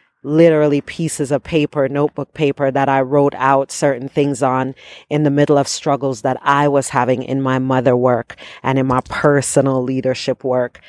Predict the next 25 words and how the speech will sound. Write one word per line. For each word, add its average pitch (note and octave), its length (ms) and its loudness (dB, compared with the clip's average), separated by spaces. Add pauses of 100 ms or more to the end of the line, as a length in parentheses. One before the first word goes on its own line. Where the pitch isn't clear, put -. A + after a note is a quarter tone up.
(320)
And D3 220 0
so C3+ 500 2 (640)
I, D#3 180 -10
I D#3+ 180 2
found D3 360 2
it C#3 140 -4
so D3 240 0
useful C#3+ 560 -2
to C#3+ 160 -4
have C3+ 260 0
the C3+ 100 -4
visual C3+ 540 0
there C3+ 240 2
and C3 220 -2
to C#3+ 120 -6
write C#3 360 2
it C3+ 100 2
out C3+ 280 4
with C3+ 120 -4
my C3+ 200 -4
own C3+ 260 -4
hand C3 480 -4 (400)
and D3 160 -2
to D3 160 -4
record C#3 840 0